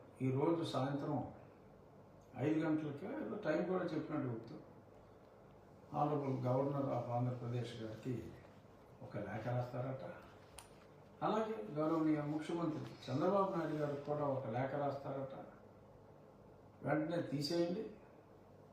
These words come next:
రాజీనామా చేయకపోతే మీరు ఓటింగ్ పెట్టైనా సరే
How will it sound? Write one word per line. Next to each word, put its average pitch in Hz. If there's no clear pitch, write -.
రాజీనామా 247
చేయకపోతే 185
మీరు 156
ఓటింగ్ 170
పెట్టైనా 160
సరే 131